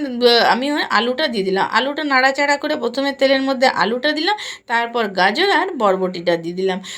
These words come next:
তোমরা যে কোনো শীতকাল আসছে, এবার ফুলকপি বলো, আহ, মটরশুঁটি, তোমার যে সবজিটা পছন্দ হবে, তুমি সেটা দিয়ে দেবে। এবার নুন, আর নিজের আন্দাজ মতো নুন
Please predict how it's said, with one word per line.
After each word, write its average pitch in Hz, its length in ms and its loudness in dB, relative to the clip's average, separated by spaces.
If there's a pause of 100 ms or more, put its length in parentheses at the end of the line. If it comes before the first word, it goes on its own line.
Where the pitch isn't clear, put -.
(140)
তোমরা 294 240 -2
যে 311 240 0
কোনো 381 220 -2
শীতকাল 339 500 0
আসছে, 330 280 0
এবার 311 180 -2
ফুলকপি 311 520 -2
বলো, 285 260 4 (340)
আহ, 311 240 2
মটরশুঁটি, 269 580 -2
তোমার 330 260 -2
যে 311 220 0
সবজিটা 302 480 -2
পছন্দ 302 400 -2
হবে, 330 180 0
তুমি 311 260 -6
সেটা 269 300 -2
দিয়ে 208 200 -4
দেবে। 147 220 -10 (320)
এবার 269 220 -2
নুন, 285 280 -2 (180)
আর 240 120 0
নিজের 254 280 0
আন্দাজ 247 360 2
মতো 277 300 -4
নুন 254 280 -2